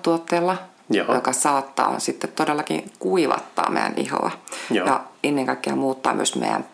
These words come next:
Speaker 1: P H-arvoa ja viedä sitten sieltä iholta myös meidän arvokkaita lipidejä suojamekanismia mennessänsä.
Speaker 2: Joo.
Speaker 1: Ja toinen tyypillinen virhe, mitä moni ajattelee, niin on se, että,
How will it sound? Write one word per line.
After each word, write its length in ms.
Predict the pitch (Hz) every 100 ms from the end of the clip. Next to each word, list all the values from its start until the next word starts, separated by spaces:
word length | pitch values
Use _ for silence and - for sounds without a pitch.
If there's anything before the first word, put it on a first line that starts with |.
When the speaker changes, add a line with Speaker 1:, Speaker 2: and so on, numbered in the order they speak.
| -
Speaker 1:
P 40 |
H-arvoa 720 | 117 117 127 - 156 165 196 214 - - - -
ja 80 | -
viedä 360 | 170 175 147 127
sitten 480 | - 135 131 139 -
sieltä 280 | 175 180
iholta 360 | 208 185 175 156
myös 220 | 151 143
meidän 180 | 160 -
arvokkaita 800 | 165 160 143 135 - - 143 135 143
lipidejä 720 | - 139 135 131 127 120 123 - - - -
suojamekanismia 1080 | - 143 127 127 120 - - - - - - - - - -
mennessänsä. 680 | - - - - - - - - - _ _ - -
Speaker 2:
Joo. 300 | 92 92 135 - - - - -
Speaker 1:
Ja 580 | 135 127 127 123 120 117 - - - _
toinen 460 | - 190 226 185 147
tyypillinen 640 | 139 131 135 131 127 123
virhe, 560 | 147 131 131 135 - - - -
mitä 260 | - 135 131
moni 260 | 131 127 127
ajattelee, 640 | 127 123 - 127 123 - -
niin 180 | 131
on 120 | 120 127
se, 100 | 131
että, 320 | 127 -